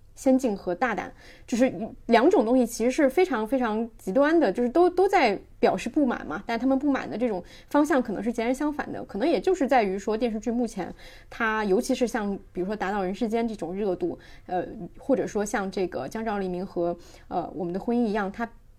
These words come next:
从一开始就试图要引起这样讨论的时候，它就会必然导致所有的这些其实在现实生活中没有被解决的一些问-，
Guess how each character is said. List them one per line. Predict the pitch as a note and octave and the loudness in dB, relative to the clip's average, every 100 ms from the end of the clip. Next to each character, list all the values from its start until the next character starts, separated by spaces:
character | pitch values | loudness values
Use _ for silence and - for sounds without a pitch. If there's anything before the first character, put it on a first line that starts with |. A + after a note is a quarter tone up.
| - | -16
从 | - A3 | -4 -2
一 | |
开 | B3+ D#4+ | 0 0
始 | D4+ | -2
就 | F#3 A#3 | -2 -4
试 | A3+ - | 0 0
图 | - G3 | 0 0
要 | F#3+ | -2
引 | F3+ F#3 | -2 -4
起 | - | -4
这 | - | -4
样 | G#3 F#3 | -4 -6
讨 | - - | -8 -8
论 | G#3+ | -6
的 | F#3 | -8
时 | - | -10
候， | F#3 - - - - - | -10 -10 -12 -20 -20 -4
它 | C4 | 0
就 | C4 | 2
会 | B3 | 2
必 | C#4+ | 2
然 | A3+ F#3 G3 - - - - - | 2 2 -2 -6 -20 -20 -10 0
导 | F#3+ | 2
致 | F#3 C4+ A#3+ G3+ | 2 4 4 4
所 | G3+ A3 | 2 4
有 | D4+ G3+ | 4 4
的 | F3+ | 2
这 | F3 A3 | 2 -2
些 | G#3+ A3 G#3+ G#3 | 0 0 0 -4
其 | - G#3+ | -8 -6
实 | B3+ | 0
在 | B3 A#3+ | 2 2
现 | A#3 B3+ | 2 0
实 | G4+ | 0
生 | B3+ A#3 | -2 0
活 | |
中 | A#3 B3 | 0 0
没 | G3 | 0
有 | B3 | 0
被 | C4 A3 | 0 -2
解 | - - | -2 -6
决 | C#3+ | -4
的 | |
一 | F#3 | -6
些 | G3+ A3+ | -4 -2
问-， | A#3+ | -2